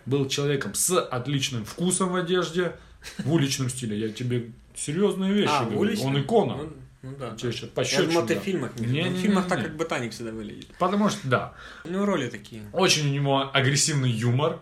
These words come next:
Speaker 1: очень острый,
Speaker 2: Да, да,
Speaker 1: колкий.
Speaker 2: да, да.
Speaker 1: Постоянно он стреляет. Одна из моих любимых его шуток, это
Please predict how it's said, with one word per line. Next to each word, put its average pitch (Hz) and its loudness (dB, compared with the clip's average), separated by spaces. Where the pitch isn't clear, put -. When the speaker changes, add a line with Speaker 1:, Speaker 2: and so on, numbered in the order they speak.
Speaker 1:
очень 139 2
острый, 147 0
Speaker 2:
Да, 123 4
да, 120 0
Speaker 1:
колкий. 127 4
Speaker 2:
да, - -4
да. 110 -8
Speaker 1:
Постоянно 160 4
он 120 0
стреляет. 151 0
Одна 143 -2
из 131 0
моих 127 -2
любимых 127 0
его 113 -4
шуток, 165 -2
это 120 -2